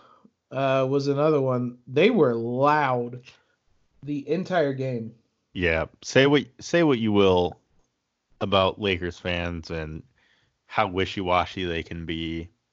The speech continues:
Speaker 2: but if, if you get Lakers fans in a playoff atmosphere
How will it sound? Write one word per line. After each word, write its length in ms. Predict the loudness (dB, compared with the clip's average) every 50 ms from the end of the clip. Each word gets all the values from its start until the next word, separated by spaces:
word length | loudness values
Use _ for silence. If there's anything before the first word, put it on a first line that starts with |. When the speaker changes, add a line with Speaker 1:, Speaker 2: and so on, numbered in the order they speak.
| _ _ _ _ _ _ _
Speaker 2:
but 180 | -8 -8 -8 -8 _ _ _ _ _ _
if, 200 | -4 -4 -4 -4 _ -10
if 160 | -10 -8 -6
you 140 | -6 0 4
get 380 | 4 6 4 4 2 -4 _ _ _ -4
Lakers 280 | 0 0 0 0 -2 -6
fans 280 | -4 -4 -4 -2 -4 -4
in 80 | -8
a 40 | -8
playoff 320 | -6 -4 -2 -2 -2 -2 -4
atmosphere 680 | -8 -8 -8 -14 -16 -18 -16 -14 -12 -10 -10 -10 -12